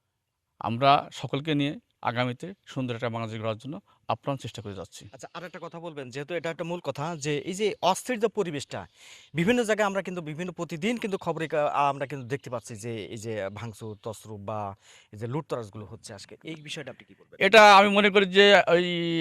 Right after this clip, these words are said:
Speaker 1: আওয়ামী
Speaker 2: এটা
Speaker 1: লীগের
Speaker 2: তো নিশ্চয়ই দেশের জন্য তো একটা অশনি সংকেত।
Speaker 1: অবশ্যই, অবশ্যই। আমি মনে করি যে এটা হচ্ছে আপনার এই যে, আহ, বিগত সরকারের কিছু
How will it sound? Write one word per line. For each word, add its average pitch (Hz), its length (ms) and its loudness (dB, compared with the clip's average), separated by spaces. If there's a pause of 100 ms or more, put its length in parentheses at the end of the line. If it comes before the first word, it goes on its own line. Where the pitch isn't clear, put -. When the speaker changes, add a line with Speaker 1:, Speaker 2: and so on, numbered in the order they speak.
(160)
Speaker 1:
আওয়ামী 185 340 6
Speaker 2:
এটা 180 80 0
Speaker 1:
লীগের 190 180 0
Speaker 2:
তো 247 100 -2
নিশ্চয়ই 240 420 2
দেশের 240 300 -4
জন্য 247 200 -4
তো 240 100 -2
একটা 220 140 -2
অশনি 202 420 -4
সংকেত। 147 340 -8
Speaker 1:
অবশ্যই, 202 340 0
অবশ্যই। 165 300 6
আমি 165 180 6
মনে 185 220 2
করি 180 180 4
যে 175 120 0
এটা 170 180 8
হচ্ছে 165 220 4
আপনার 160 260 2 (500)
এই 147 140 2
যে, 160 280 4 (180)
আহ, 131 260 8
বিগত 147 280 0
সরকারের 147 500 2 (260)
কিছু 147 340 -6